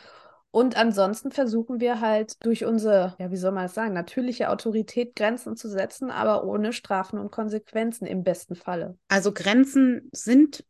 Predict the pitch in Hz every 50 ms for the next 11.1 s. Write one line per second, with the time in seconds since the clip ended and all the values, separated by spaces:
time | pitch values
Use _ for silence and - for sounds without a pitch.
0 | _ - - 202 196 - - 202 185 170 151 151 180 247 247 - - - - -
1 | 254 311 359 359 - - - - _ - - - 214 214 220 220 202 185 196 202
2 | 202 202 190 190 - - - 226 220 220 - - 180 - - - - 196 202 -
3 | - 240 240 - - - 254 262 294 349 370 - - _ _ _ - - - _
4 | _ _ - - 196 208 233 240 233 - - 208 190 180 190 220 233 - - 269
5 | 262 240 233 233 233 220 208 214 220 220 - - - 247 254 269 269 277 - 180
6 | 175 170 165 - - - _ _ _ _ _ - 156 139 - 156 160 170 185 214
7 | 214 202 220 214 - - - - 247 302 339 - 175 190 190 185 202 185 185 190
8 | - - - 240 254 269 269 247 220 - 214 202 196 190 214 269 277 - - 214
9 | 190 202 196 - - - - - - - 202 - - 202 180 175 165 202 226 277
10 | 285 - - - 240 254 269 277 277 - 214 202 196 202 208 202 - - 226 214
11 | 220